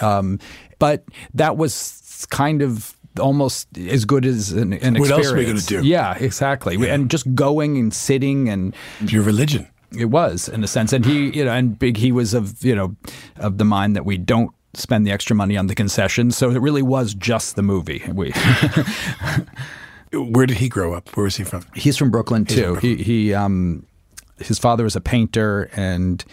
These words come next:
Speaker 1: uh, he grew up in Brooklyn. He went to Brooklyn College. He went to New Utrecht High School, and then he went to Brooklyn College.
Speaker 2: A painter, like the painting hanging on the wall, or the wall itself you paint?
Speaker 1: Uh,
Speaker 2: Which
Speaker 1: the,
Speaker 2: kind of
Speaker 1: like, the one hanging on the wall, an
Speaker 2: Wow.
Speaker 1: artist.
Speaker 2: He was an
Speaker 1: Uh,
Speaker 2: artist.
Speaker 1: yeah.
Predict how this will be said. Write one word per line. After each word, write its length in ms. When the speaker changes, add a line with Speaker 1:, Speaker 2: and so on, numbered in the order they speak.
Speaker 1:
uh, 220
he 160
grew 140
up 100
in 60
Brooklyn. 240
He 60
went 220
to 60
Brooklyn 320
College. 420
He 60
went 120
to 60
New 100
Utrecht 440
High 140
School, 280
and 80
then 80
he 60
went 120
to 60
Brooklyn 280
College. 460
Speaker 2:
A 60
painter, 400
like 220
the 100
painting 340
hanging 260
on 100
the 80
wall, 320
or 120
the 100
wall 340
itself 380
you 100
paint? 220
Speaker 1:
Uh, 160
Speaker 2:
Which 120
Speaker 1:
the, 60
Speaker 2:
kind 120
of 60
Speaker 1:
like, 180
the 100
one 180
hanging 240
on 80
the 60
wall, 160
an 60
Speaker 2:
Wow. 120
Speaker 1:
artist. 340
Speaker 2:
He 60
was 100
an 80
Speaker 1:
Uh, 40
Speaker 2:
artist. 320
Speaker 1:
yeah. 300